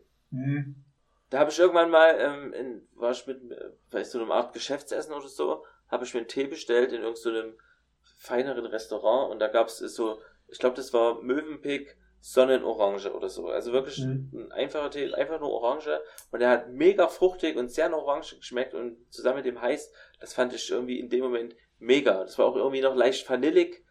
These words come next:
Speaker 2: und es hat cremig geschmeckt, obwohl es einfach nur Wasser war.
Speaker 1: Ja.
Speaker 2: Ähm,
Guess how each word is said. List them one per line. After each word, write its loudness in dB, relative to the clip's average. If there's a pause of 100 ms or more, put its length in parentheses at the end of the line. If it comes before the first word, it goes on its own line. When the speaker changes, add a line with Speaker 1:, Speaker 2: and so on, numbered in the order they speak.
(240)
Speaker 2:
und 0
es -16 (200)
hat -10 (140)
cremig 6
geschmeckt, 0
obwohl 4
es -2
einfach -2
nur 0
Wasser 2
war. 0 (300)
Speaker 1:
Ja. 10
Speaker 2:
Ähm, 0